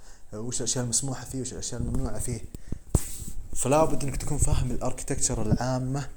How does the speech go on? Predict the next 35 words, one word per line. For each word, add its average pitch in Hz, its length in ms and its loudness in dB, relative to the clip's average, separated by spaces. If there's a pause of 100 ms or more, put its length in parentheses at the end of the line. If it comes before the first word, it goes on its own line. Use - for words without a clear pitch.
(460)
للابليكيشن 113 680 -4
اللي 107 140 -4
أنت - 120 0
بتشتغل 107 420 0
عليه، 101 240 0
ما 117 160 -2
هو 170 60 2
بس 160 220 6
الجزئية 143 360 4
اللي 135 120 4
أنت 139 120 -2
بتكتبها، 135 600 0 (440)
وهي 135 100 4
قد - 160 0
تكون 160 240 0
هي 165 120 4
الجزئية 147 340 6
الأهم 135 400 -4
وهي 131 140 -2
الجزئية 135 360 4
الكور 131 400 2
وهي 110 160 0
الجزئية 127 380 2
اللي، 120 300 0 (440)
اللي 117 600 -2 (580)
جديدة، 117 460 4 (680)
ولكن 127 360 -4
لا 156 140 4
بد 131 120 -4
تفهم - 520 -2
أنت 165 200 0
هذا 151 240 4
الابليكيشن 135 500 0
وين 165 220 2
بيركب. 175 380 2